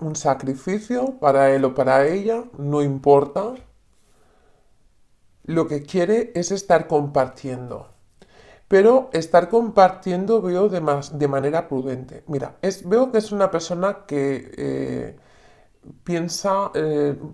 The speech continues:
para esta persona es muy importante que vosotros dos estéis en plenitud, que no os falte de nada. Incluso es capaz de tener varios empleos a la vez para que eso sea así. Dice, "Si me tengo que implicar más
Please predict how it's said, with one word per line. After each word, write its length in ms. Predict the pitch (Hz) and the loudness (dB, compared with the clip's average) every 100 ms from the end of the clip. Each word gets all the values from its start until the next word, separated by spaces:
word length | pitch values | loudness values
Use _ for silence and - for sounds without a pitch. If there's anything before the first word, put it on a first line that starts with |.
| - - | -16 -4
para 220 | 165 160 | 2 2
esta 180 | 165 214 | 2 -2
persona 280 | 220 196 208 | -2 -4 -6
es 120 | 208 | -4
muy 100 | 185 | -4
importante 460 | 180 175 170 165 | -2 -2 0 -2
que 80 | 185 | -4
vosotros 480 | 151 147 156 165 156 | -2 -2 -2 -6 -4
dos 200 | 156 165 | -6 -6
estéis 320 | 156 151 139 | -8 -6 -4
en 120 | 170 156 | -6 -8
plenitud, 560 | 131 123 113 123 113 - _ | -8 -10 -8 -8 -8 -12 _
que 100 | - | -10
no 120 | 139 | -4
os 100 | 139 | -4
falte 260 | 139 147 156 | 0 0 0
de 120 | 139 | -2
nada. 440 | 120 120 120 - - - _ - - _ | -4 -8 -10 -14 -18 -20 _ -20 -20 _
Incluso 800 | 180 175 165 175 170 175 156 - | -4 -4 -2 -4 -2 2 2 2
es 220 | - 180 - | -2 -2 2
capaz 420 | 220 220 156 156 | 2 6 6 4
de 120 | 151 | 0
tener 400 | 151 147 165 156 | 0 0 -2 -2
varios 520 | 160 151 160 180 214 208 | -6 2 2 4 0 -2
empleos 560 | 180 - 151 131 147 | -4 -2 0 0 2
a 80 | 139 | 2
la 160 | 131 131 | 4 4
vez 320 | 156 226 - | 4 0 0
para 400 | - 147 143 143 | 2 4 4 0
que 140 | 143 | -2
eso 200 | 147 202 | 0 -2
sea 220 | 208 143 | -4 -2
así. 200 | 127 - | -2 -4
Dice, 280 | 123 127 143 | -4 -4 -6
"Si 100 | 143 | -4
me 120 | 139 | -4
tengo 280 | 147 - 226 | -2 0 0
que 80 | 220 | 0
implicar 460 | 190 170 170 156 139 | -4 -4 0 0 0
más 320 | 131 127 | -6 -8